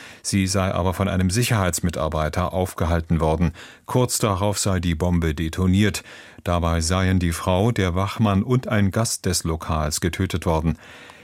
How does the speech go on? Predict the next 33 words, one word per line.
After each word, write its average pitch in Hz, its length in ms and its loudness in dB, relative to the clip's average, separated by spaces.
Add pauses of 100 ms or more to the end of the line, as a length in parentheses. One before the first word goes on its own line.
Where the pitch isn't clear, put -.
(280)
Die - 100 -4
staatliche 85 540 -2
russische 82 500 -2
Nachrichtenagentur 82 1200 -2
ria 101 360 2
veröffentlichte 120 840 -2
ein 98 260 2
Video 113 400 2
von 104 300 0
schwer 123 260 0
bewaffneten 107 640 0
Sicherheitskräften 85 920 -2
am 76 180 -4
Tatort, 82 500 -2 (300)
der 90 300 0
für 95 180 0
die 87 160 0
Öffentlichkeit 85 680 -2
abgesperrt - 560 -2
worden 82 260 2
war. 80 240 0 (380)
Zum 117 220 2
Motiv 107 540 2
der 85 200 0
Tat 78 320 -2
wollte 85 320 0
sich 76 180 -4
die - 80 -8
russische 80 460 -4
Polizei 76 600 -2
noch 82 260 -4
nicht 95 260 0
äußern. 76 400 -2